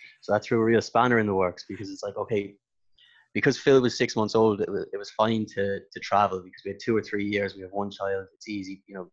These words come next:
in two or three years, we need to settle so that he can start at school and, and have stability in his life. But we've got that time where he can experience stuff, maybe start learning a new language along with English that we can't teach him, like Spanish, for example. Um,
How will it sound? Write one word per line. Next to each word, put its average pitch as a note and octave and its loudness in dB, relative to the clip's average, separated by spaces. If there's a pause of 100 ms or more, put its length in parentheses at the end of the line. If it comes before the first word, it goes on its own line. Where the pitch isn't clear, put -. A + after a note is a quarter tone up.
in G2+ -12
two A2 0
or G#2 0
three G#2+ -4
years, A2 2
we G#2+ -6
need G#2 -6
to G2+ -14
settle G2 -2
so G2+ -6
that F#2+ -12
he F#2+ -14
can - -20
start G2 -4
at - -14
school G2 -4
and, F#2+ -8
and F#2+ -14
have G2 -4
stability F#2+ -4
in F#2 -12
his G2 -4
life. F#2+ -6 (300)
But F#2+ -2 (380)
we've B2+ -4
got D3+ 2
that A#2 2
time A#2+ 2
where G#2+ 2
he G2+ 0
can G#2 -4
experience A2 -2
stuff, A2 -2 (100)
maybe G#2 -12
start G2+ -2
learning G#2 -6
a G#2 -20
new G2+ -8
language G2+ -6
along G2+ -2
with G#2 -8
English G#2 -6 (120)
that - -20
we G#2 -12
can't G#2 -6
teach G#2 -10
him, G#2+ -16 (300)
like G2 -4
Spanish, G2+ -4
for G#2+ -2
example. G#2 -6 (460)
Um, F#2+ -2